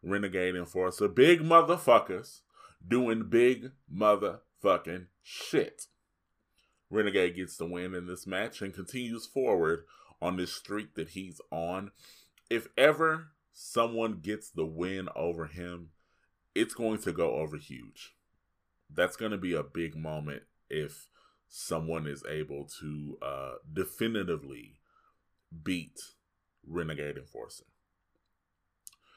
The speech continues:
We get to our main event. A J Daniels challenges Mister Right for the G I P W Championship. It was pretty hype for this match.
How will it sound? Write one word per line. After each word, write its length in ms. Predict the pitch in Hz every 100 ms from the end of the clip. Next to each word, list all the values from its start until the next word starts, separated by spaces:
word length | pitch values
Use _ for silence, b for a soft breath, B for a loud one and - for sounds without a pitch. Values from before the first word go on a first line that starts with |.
| b _
We 120 | 95
get 180 | 113 110
to 100 | 113
our 140 | 98
main 320 | 98 104 104 104
event. 340 | 87 104 -
A 180 | 95 98
J 300 | 90 98 98
Daniels 520 | 87 90 95 95 98
challenges 540 | - 92 90 87 85 78
Mister 420 | 80 87 - 85
Right 380 | 82 80 82 85 - -
for 120 | 90
the 100 | 82
G 200 | 80 85
I 100 | 80
P 160 | 78 82
W 380 | 78 80 80
Championship. 880 | 76 78 78 82 80 76 - 80 - B B B 139 B -
It 200 | 113 -
was 600 | 107 113 113 110 92 98 - _
pretty 340 | - 156 190 175
hype 480 | 156 269 269 - _ _ _ _ _ _ _ _ _ -
for 140 | 117 107
this 260 | 101 92
match. 540 | 90 78 - - -